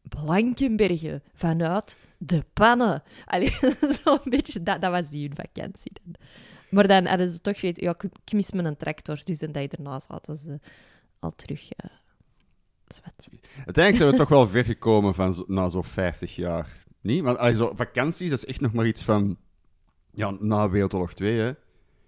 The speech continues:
Speaker 2: Dan, dan is zo wel heel dat sociaal systeem gekomen. Dan konden zo mensen op,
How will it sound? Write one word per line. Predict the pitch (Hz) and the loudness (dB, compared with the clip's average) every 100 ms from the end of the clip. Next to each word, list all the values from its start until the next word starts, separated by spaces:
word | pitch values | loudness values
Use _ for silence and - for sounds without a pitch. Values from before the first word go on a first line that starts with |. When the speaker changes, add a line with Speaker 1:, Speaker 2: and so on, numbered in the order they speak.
| _ _ _ _ | _ _ _ _
Speaker 2:
Dan, | 107 110 113 110 | -4 0 0 2
dan | 117 | 2
is | 117 - | 2 4
zo | 113 | 6
wel | 110 | 6
heel | 104 110 | 4 2
dat | 110 | 2
sociaal | 110 - 107 | -4 -2 -2
systeem | 101 92 - 113 | -2 -6 0 0
gekomen. | 117 - 120 123 | 0 2 4 6
Dan | 117 | 4
konden | 104 107 95 | 2 0 0
zo | 98 | -2
mensen | 92 95 - 110 | -2 -4 -2 -2
op, | 104 98 | -2 -4